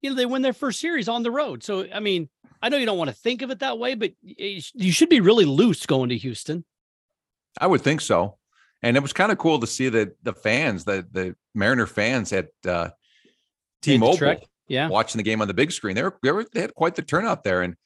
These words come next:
Speaker 2: yeah, it's house money. You haven't made the playoffs in forever, but I don't know. You get to this,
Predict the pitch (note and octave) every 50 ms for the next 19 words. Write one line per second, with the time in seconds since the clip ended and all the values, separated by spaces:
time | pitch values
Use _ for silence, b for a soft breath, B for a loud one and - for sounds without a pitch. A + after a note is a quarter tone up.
0 | _ _ _ _ _ _ _ _ _ E3 F3+ G3 G3+ G3+ G3 - E3+ F3 F3+ F3
1 | - E3 D#3 D#3 D#3 D#3+ D3 C#3+ C3 C#3 B2 C3 C3+ B2+ A#2+ - _ - B2 B2+
2 | B2+ B2+ C3 B2 - - A2+ G#2 F2+ _ - G#2 G2+ G2+ G2+ A2 A#2 B2 B2 B2+
3 | A#2+ - _ A#2 G#2+ G2+ G2 - _ _ _ _ _ _ _ _ _ - A#2+ B2
4 | A#2 G#2+ G#2 G2+ G#2 G#2 G#2+ G2+ B2+ B2 - B2 G#2+ -